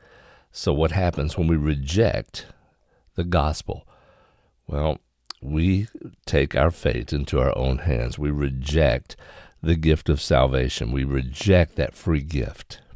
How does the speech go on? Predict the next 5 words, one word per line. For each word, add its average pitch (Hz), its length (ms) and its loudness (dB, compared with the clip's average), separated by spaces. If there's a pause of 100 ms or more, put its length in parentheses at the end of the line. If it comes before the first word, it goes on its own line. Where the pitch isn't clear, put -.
(1300)
And 67 220 -4
what 78 180 2
is 73 180 0
the 69 100 2
result? 69 680 0